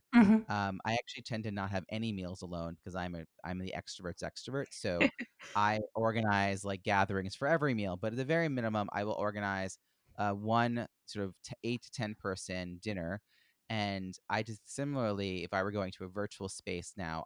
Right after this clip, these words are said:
Speaker 2: I would be looking to do something like that, um, online. The other thing is that the speakers have always been an incredible resource and undertapped, and most people
Speaker 1: Mm-hmm.
Speaker 2: never think to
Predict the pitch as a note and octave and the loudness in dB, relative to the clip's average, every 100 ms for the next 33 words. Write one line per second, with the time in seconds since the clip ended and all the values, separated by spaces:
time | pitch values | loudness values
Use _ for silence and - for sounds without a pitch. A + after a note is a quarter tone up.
0 | - F#2 F#2 F2+ F#2 F#2+ G#2 F#2 F2+ - | -4 -4 -4 -6 -8 -8 -8 -8 -8 -10
1 | F2+ F2+ F2 F2+ - E2+ D#2+ - _ _ | -10 -8 -6 -6 -6 -6 -6 -10 _ _
2 | _ _ G2+ F2+ E2+ E2 - F#2+ F2+ E2+ | _ _ -2 0 -2 -6 -2 0 0 0
3 | E2 D#2+ D2+ - _ _ D3 E3+ F#3 E3 | -2 -2 -8 -14 _ _ 2 4 4 2
4 | C#3 C3 C#3 B2 B2 - C#3 D3 F#3 F#3+ | 0 0 0 0 -2 0 -2 2 2 2
5 | C3+ C3 - C3 D3 C#3+ A2+ A#2+ A2+ G#2 | 0 -4 0 2 4 2 0 0 2 0
6 | G2+ - C3+ C3+ G#2+ G#2+ - G#2 G2+ - | -4 0 0 2 0 -2 0 0 0 -4
7 | - A2 A2+ - G#2 F2+ - F#2 G#2 A#2+ | -4 -2 -2 0 2 2 0 -4 -2 4
8 | A3+ G#3+ G#3+ G3+ C#3+ - A2+ A2 | 10 12 12 12 12 4 -4 -6